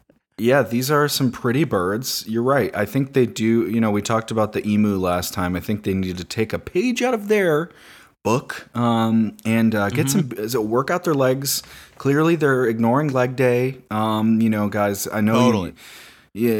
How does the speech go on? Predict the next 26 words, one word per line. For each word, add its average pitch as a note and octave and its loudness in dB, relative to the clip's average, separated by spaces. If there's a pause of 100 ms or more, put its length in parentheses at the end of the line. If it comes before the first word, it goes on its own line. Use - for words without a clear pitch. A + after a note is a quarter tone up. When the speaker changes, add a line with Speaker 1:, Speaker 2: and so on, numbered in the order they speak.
Speaker 1:
you're A2 0
gonna C3 2
want C3+ 2
to. B2 0
Your G#2+ -2
instinct C3 0
is A#2 -2
gonna A2 0
be A2 -2
to G#2+ -2
work G#2 -2
on G2+ 0
those, F#2+ -4
uh, F#2 -6
show, F#2+ 0
uh, E2+ -6
muscles. F2 -6 (220)
Um, E2 -8
you F2+ -4
know, E2 -8 (340)
but F2+ -2
leg A2+ -2
day C3 0
is A#2+ 0
important G2 -2
too. E2+ -8